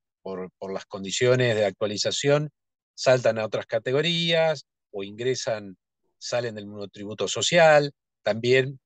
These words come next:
ahí hay un, una presión impositiva importante, y blanquear la economía significa,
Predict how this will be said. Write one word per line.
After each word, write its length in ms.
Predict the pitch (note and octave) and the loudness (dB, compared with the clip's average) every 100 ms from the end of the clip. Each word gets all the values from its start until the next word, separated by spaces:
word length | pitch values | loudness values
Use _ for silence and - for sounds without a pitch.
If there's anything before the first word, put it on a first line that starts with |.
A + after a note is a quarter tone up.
| _ - | _ -4
ahí 240 | A2 A#2+ | -2 2
hay 180 | B2+ B2+ | 4 2
un, 320 | A#2+ G#2+ G2+ - | -2 -6 -14 -18
una 240 | A2+ A2+ | -10 -8
presión 460 | - G2+ - B2+ C3 | -6 -6 0 2 2
impositiva 600 | G#2+ A2 - - C3+ B2+ | -2 -8 -8 -8 -2 -2
importante, 680 | B2 E3 D3+ C#3+ C3+ D#3 E3 _ _ _ _ - | 0 -2 2 0 0 -6 -10 _ _ _ _ -6
y 120 | D3 | 0
blanquear 420 | D3+ D#3 D3+ A3 | 2 2 2 2
la 80 | A3 | 2
economía 560 | D3 C#3 B2+ D#3+ G3+ | 0 -2 -2 -2 -2
significa, 1000 | F3+ - A#2+ - D#3 D#3 - C#3 A2+ F#2+ | -4 -8 -12 -12 -14 -10 -2 0 2 -2